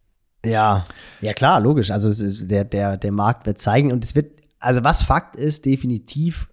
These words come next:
weil das war nach St. George auch so, wenn jetzt, jetzt so ist, dass die Männer-W M zwanzig dreiundzwanzig in Nizza ist, bei den Profis wird es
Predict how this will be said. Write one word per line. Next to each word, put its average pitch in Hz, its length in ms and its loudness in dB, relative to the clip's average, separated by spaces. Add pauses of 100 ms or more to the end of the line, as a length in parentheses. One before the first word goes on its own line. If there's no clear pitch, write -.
(120)
weil 113 180 -4
das 123 200 -2
war 120 80 -2
nach 110 140 -4
St. 104 180 -6
George 107 320 -6
auch 120 180 4
so, 120 320 2 (1300)
wenn 120 460 2
jetzt, 120 220 4
jetzt 110 160 0
so 117 180 0
ist, 120 140 -2
dass 110 100 -2
die 104 300 -4 (140)
Männer-W 110 440 0
M 113 400 -4
zwanzig 107 280 -6
dreiundzwanzig 101 520 -6
in 95 60 -4
Nizza 107 240 -4
ist, 143 300 0
bei - 100 -2
den 98 120 -6
Profis 117 440 0
wird 101 120 -6
es 98 220 -10